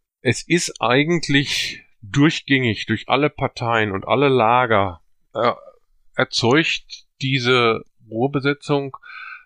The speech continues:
etwas, was man eine nationale Welle nennt. Also da sind nun wirklich alle Parteien, äh, einer Meinung, dass dieser passive Widerstand, dass nationaler Widerstand notwendig ist,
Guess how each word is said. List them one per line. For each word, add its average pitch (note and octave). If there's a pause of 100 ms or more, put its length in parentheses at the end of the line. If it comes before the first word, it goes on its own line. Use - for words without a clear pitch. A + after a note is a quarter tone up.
(100)
etwas, B2+
was C3
man B2+
eine A#2+
nationale A#2
Welle A2
nennt. D#3+ (220)
Also G#2+ (800)
da G#2+
sind C#3
nun A#2
wirklich - (240)
alle A2+
Parteien, C3+ (360)
äh, A2 (760)
einer A#2
Meinung, D3 (1000)
dass -
dieser G#2+
passive G#2+
Widerstand, B2
dass G#2
nationaler A#2
Widerstand A2+ (100)
notwendig C#3
ist, -